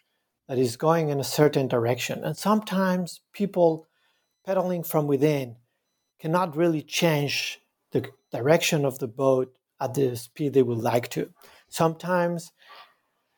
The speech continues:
they, they want to change the direction of the boat. They want to change, for example, the way N G Os are working in developing countries. Sometimes they want to change U N, United Nations agencies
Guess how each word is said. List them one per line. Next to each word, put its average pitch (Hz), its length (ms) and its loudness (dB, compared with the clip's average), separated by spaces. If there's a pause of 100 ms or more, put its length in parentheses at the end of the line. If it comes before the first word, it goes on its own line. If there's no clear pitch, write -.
(180)
they, 156 460 0
they 151 120 -2
want 156 240 4
to - 100 -12
change 240 500 -2
the 147 120 -6
direction 147 640 0
of 143 240 2 (420)
the 147 80 -8
boat. 120 420 0 (120)
They 143 60 2
want 139 240 0
to 131 60 -8
change, 135 380 0
for - 80 -6
example, 127 480 -2
the 127 100 0
way 127 360 0
N 139 160 -4
G 127 120 2
Os 123 500 -2 (240)
are 127 120 -8
working 180 560 0 (100)
in 131 80 -4
developing 120 380 0
countries. 143 500 -12 (340)
Sometimes 151 580 0
they 143 120 -4
want 131 280 0
to - 100 -16
change 131 640 -2 (640)
U 151 260 -2
N, 143 300 0
United 139 520 0
Nations 131 560 -2
agencies 139 720 0